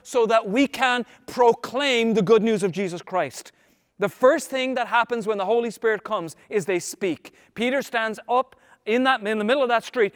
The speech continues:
and he begins to preach. This is the disciple with the foot-shaped mouth. I gu-, I guarantee you, like, there's nobody on that team that would have been like, "Let's use Peter as our spokesperson." Nobody was picking Peter,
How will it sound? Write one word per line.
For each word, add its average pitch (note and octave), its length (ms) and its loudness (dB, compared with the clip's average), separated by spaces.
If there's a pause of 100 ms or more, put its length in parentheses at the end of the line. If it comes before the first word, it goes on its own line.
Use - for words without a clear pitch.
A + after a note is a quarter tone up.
(120)
and G3+ 140 -6
he A#3 80 0
begins A3+ 460 -2
to G#3+ 100 -4
preach. - 600 -6 (1500)
This G#3+ 200 0
is A#3 120 -4
the G#3 120 -2
disciple G3 540 0
with F3+ 180 -2
the E3 80 -8
foot-shaped G#3 720 -6
mouth. E3 540 -8 (180)
I F#3 60 -8
gu-, - 220 -18 (160)
I - 60 -8
guarantee A3+ 640 -4
you, E3 160 -6 (280)
like, G3 200 0
there's G#3+ 240 2
nobody B3+ 460 2
on A3+ 100 0
that G#3 180 -2
team G3+ 260 -6 (200)
that F#3+ 80 -12
would F#3 100 -2
have F3+ 80 0
been F3+ 140 -4
like, D#3 240 -4 (240)
"Let's C4+ 260 -2
use G#3 220 -4
Peter A#3 560 0 (140)
as F#3+ 200 0
our F3+ 100 0
spokesperson." E3 800 -4
Nobody D4 460 2
was C4 140 -4
picking A3 320 -2
Peter, F#3+ 280 -2